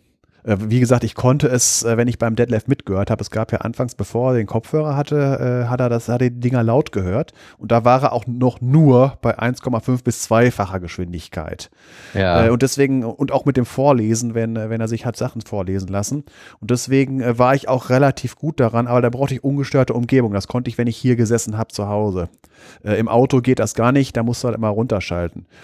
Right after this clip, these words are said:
Speaker 1: Dann hat der Detlef ja den Kopfhörer bekommen und dadurch hatte er ja auch einen klareren Klang, konnte da natürlich dann auf diese gewaltigen drei-, äh, dreifache Geschwindigkeit gehen, weil halt die Störgeräusche von außen weg waren.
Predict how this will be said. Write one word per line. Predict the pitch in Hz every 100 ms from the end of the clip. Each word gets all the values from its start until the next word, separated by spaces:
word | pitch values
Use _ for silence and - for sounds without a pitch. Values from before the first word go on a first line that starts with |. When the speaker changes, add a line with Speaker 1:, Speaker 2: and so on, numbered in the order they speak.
| -
Speaker 1:
Dann | - 123
hat |
der | 127
Detlef | 123 123 123
ja |
den | 104
Kopfhörer | 98 117 - 165 180
bekommen | 180 - 180 175 185 170
und | 139 143 135 -
dadurch | 127 131 135
hatte | -
er | 110
ja | 127 113
auch | 123 151
einen | 143 120
klareren | - 120 143 170 117 107
Klang, | - 110 131
konnte | - 135
da | 139
natürlich | 131 127 127 135
dann | 127 123
auf | 117
diese | 127
gewaltigen | 123 113 123 127 131
drei-, | 120 113 123 123
äh, | 117
dreifache | 117 123 131 104 95
Geschwindigkeit | - 101 87 - 85
gehen, | 101 98
weil | 107
halt | 107
die |
Störgeräusche | - 127 127 104 92 -
von | -
außen | 92 87 87
weg | 71 -
waren. | 85 78 80